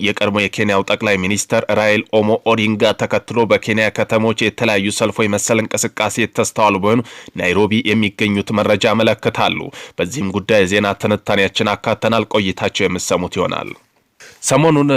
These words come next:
በሰሜን ኢትዮጵያ ማለትም በትግራይ በተከሰተ የመሬት መንቀጥቀጥ በአፋርም ተከስቶ ብዙ ጉዳት አድርሷል። በዚህም የዜና ትንታኔያችን አካቶታል። ቆይታቸው የምትሰሙት ይሆናል። ወደ ውጭ ዜና ስናልፍ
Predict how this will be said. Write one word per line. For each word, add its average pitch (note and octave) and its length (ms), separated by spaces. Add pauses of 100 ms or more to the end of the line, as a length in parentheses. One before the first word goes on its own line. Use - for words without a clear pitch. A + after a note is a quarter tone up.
በሰሜን C3 520 (160)
ኢትዮጵያ C3 440 (120)
ማለትም A#2 460 (160)
በትግራይ B2 460
በተከሰተ A#2+ 640
የመሬት A#2 380
መንቀጥቀጥ A#2+ 520
በአፋርም A2+ 560
ተከስቶ A#2+ 580
ብዙ A2 200
ጉዳት A#2+ 300
አድርሷል። A2+ 520
በዚህም G2 320
የዜና G#2 300
ትንታኔያችን G#2+ 720
አካቶታል። A2+ 540
ቆይታቸው G2+ 540
የምትሰሙት G2 520
ይሆናል። - 320 (720)
ወደ A#2+ 180
ውጭ D3 260
ዜና C#3+ 320
ስናልፍ C#3+ 400